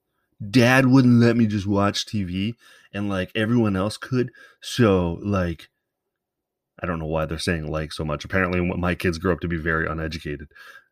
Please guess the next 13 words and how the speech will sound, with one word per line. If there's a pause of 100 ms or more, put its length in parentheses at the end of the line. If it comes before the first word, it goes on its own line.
(220)
Um,
"so,
like, (840)
Dad
was
mean,
and
that's
why
I
do
drugs
now."